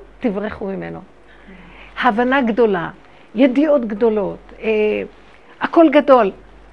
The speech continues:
תברחו. אני רוצה להגיד לכם, רב אושר, שזכיתי להסתופף ולהכיר את המהלך של הדרך הזאת דרכו, הוא היה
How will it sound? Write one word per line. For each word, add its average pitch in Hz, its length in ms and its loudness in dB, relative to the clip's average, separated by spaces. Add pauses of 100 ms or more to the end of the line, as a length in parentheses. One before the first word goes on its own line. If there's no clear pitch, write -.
תברחו. 190 640 -2 (100)
אני 190 140 -4
רוצה 190 160 -8
להגיד 247 200 -8
לכם, 220 260 -8 (160)
רב 180 200 -10
אושר, 202 440 -8 (880)
שזכיתי - 1200 -8
להסתופף 220 800 -6 (140)
ולהכיר 185 560 -4
את 220 160 -8 (800)
המהלך 185 500 -4
של 196 200 -10
הדרך 226 540 -4
הזאת 190 260 -10
דרכו, 180 440 -10 (2250)
הוא 226 160 -2
היה 226 240 2